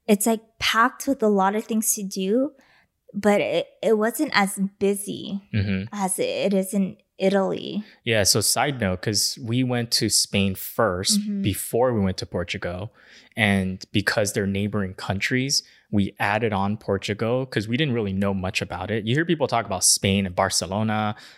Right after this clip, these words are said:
Speaker 2: you know,
Speaker 1: Mm-hmm.
Speaker 2: Madrid, all those places a lot, but you don't hear as much, at least not from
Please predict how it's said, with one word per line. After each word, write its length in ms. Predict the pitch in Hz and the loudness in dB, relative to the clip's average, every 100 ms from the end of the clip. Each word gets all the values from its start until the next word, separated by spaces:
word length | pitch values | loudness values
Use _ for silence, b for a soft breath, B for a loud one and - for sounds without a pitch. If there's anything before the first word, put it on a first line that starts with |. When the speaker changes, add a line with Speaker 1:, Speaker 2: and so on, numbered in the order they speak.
| B | B
Speaker 2:
you 140 | 104 | 2
know, 160 | 98 92 | 2 2
Speaker 1:
Mm-hmm. 120 | 92 | 0
Speaker 2:
Madrid, 540 | 226 - 104 101 98 101 | 0 0 0 -2 0 2
all 120 | 143 | 2
those 160 | 104 98 | 2 -2
places 340 | 110 92 95 | -2 -2 -4
a 60 | 92 | -6
lot, 440 | 92 98 123 - 120 | -4 -2 -2 -2 -2
but 300 | 98 101 - _ | -2 -2 -10 _
you 80 | 117 | -2
don't 180 | 135 117 | -2 -2
hear 320 | - 120 120 | -4 -2 -2
as 160 | 98 - | -4 -2
much, 580 | 101 104 - - - - | 0 0 0 -2 -2 0
at 120 | 117 | 2
least 240 | 143 - | 2 2
not 300 | 110 107 98 | 0 -2 -4
from 340 | - 98 92 | -4 -4 -4